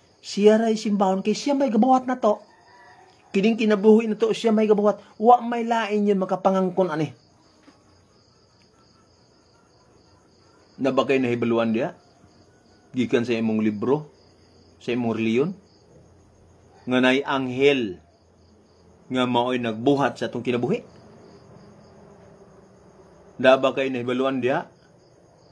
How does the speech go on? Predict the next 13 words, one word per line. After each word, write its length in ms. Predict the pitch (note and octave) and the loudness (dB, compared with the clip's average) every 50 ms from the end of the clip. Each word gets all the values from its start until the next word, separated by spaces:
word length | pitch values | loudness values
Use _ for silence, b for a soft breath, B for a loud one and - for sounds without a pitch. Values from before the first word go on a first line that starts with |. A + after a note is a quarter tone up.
| _ - | _ -8
Gikan 240 | C3+ B2 - C#3 C3 | -6 0 2 2 2
sa 100 | B2 B2+ | 2 0
imong 180 | B2 B2 B2 A#2 | -2 -2 -2 -4
reliyon, 360 | B2 B2+ B2+ B2 C3 E3 F#3 F3 - b b b b b b b b b b _ - | -2 0 0 0 0 0 -4 -8 -12 b b b b b b b b b b _ 0
nga 100 | C3+ B2+ | 2 2
dunay 380 | B2+ C3 C#3+ D3+ D#3 D3 C#3+ D3 | 2 2 0 0 0 0 -2 -2
propeta 720 | - - B2+ A#2+ - - D#3+ E3 D#3+ - B2 G2 - - - _ _ _ _ _ _ _ _ _ _ _ _ _ _ _ _ _ _ _ _ _ _ | -4 -4 -6 -4 -2 0 0 0 0 0 -2 -2 -2 -6 -18 _ _ _ _ _ _ _ _ _ _ _ _ _ _ _ _ _ _ _ _ _ _
nga 120 | C#3 C#3+ C#3 | 0 2 4
mo'y 160 | C#3 C#3 C#3 | 4 4 2
nagbuhat 320 | C3+ B2+ B2 B2+ B2 C3+ C3+ - | 2 0 -2 -4 -4 -4 -6 -6
sa 60 | C3 | -6
atong 120 | - C3 A2 | -8 -6 -4
kinabuhi? 400 | B2+ A#2+ A#2 A#2+ B2 D3+ - | -2 -2 0 0 0 0 0